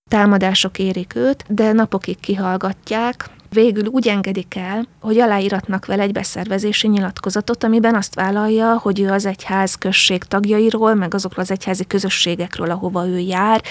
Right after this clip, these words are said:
jelentéseket fog adni. Ugye itt egy fiatal lányról van szó, szintén talán még tizennyolc sincs ekkor Forró Marianna, amikor ez megtörténik vele, teljesen kiszolgáltatott helyzet.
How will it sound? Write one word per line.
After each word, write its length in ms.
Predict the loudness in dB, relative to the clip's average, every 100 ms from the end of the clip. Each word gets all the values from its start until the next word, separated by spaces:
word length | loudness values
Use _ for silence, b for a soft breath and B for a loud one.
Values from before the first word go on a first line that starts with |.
| B
jelentéseket 720 | 0 2 2 0 -2 -4 -6 -8
fog 180 | -6
adni. 340 | -4 -6 -8 -10 -14 B B
Ugye 140 | 2 4
itt 120 | 4
egy 80 | 2
fiatal 380 | 2 2 2 4
lányról 340 | 4 2 2
van 140 | 2
szó, 140 | 2 0
szintén 340 | 0 2 0
talán 200 | 0 0
még 120 | 0
tizennyolc 580 | 2 2 2 2 0 0
sincs 240 | -2 -2 -4
ekkor 260 | -4 -6
Forró 340 | -2 -2 0 0
Marianna, 500 | -2 -2 -2 -2 -2
amikor 260 | -4 -4
ez 100 | -2
megtörténik 680 | -2 -4 -6 -8 -6 -8 -8
vele, 260 | -4 -2 -2 -4 _
teljesen 440 | 0 0 0 -2 -2
kiszolgáltatott 960 | -2 -4 -2 -4 -4 -4 -6 -8 -8
helyzet. 560 | -6 -4 0 0 0